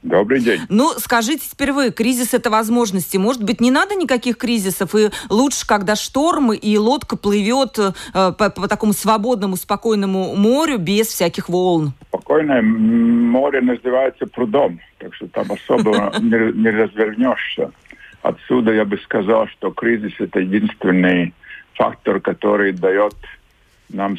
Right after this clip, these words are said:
Speaker 1: самим, э, ну, как бы развитие.
Speaker 2: Мгм.
Speaker 1: Это значит, что не-, недаром говорят, э, времена кризисов — это времена предпринимателей. Кто первый понимает, куда движется мир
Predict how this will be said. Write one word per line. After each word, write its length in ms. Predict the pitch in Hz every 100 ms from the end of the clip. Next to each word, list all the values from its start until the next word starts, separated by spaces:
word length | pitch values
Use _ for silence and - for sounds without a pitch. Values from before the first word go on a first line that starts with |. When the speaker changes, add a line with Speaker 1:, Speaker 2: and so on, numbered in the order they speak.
| -
Speaker 1:
самим, 500 | 95 90 101 98 87 - - - - -
э, 380 | 101 92 90 87 87 - - -
ну, 380 | - 92 95 95 -
как 220 | - 87
бы 240 | 85 90 87
развитие. 600 | 98 85 104 107 - 78 _ _ _ _ - _ _ 156
Speaker 2:
Мгм. 220 | 165 165 _
Speaker 1:
Это 160 | - 95
значит, 320 | 98 113 117
что 440 | - - 104 98 -
не-, 260 | 104 104 90
недаром 480 | 104 104 123 127
говорят, 400 | 113 110 113 110 - -
э, 300 | 104 98 92
времена 500 | 90 107 110 110 107
кризисов — 720 | - 127 131 123 - 123 107 -
это 240 | 107 107
времена 440 | 98 104 101 110 104
предпринимателей. 1080 | 104 98 104 104 107 107 - - - - - _ _ _ _ _ _
Кто 360 | - - 110 98 -
первый 500 | 113 98 95 95 92 - _ _ _
понимает, 640 | 113 110 113 120 101 92 -
куда 360 | - 110 104 90
движется 580 | 90 107 87 87 -
мир 400 | 95 107 160 160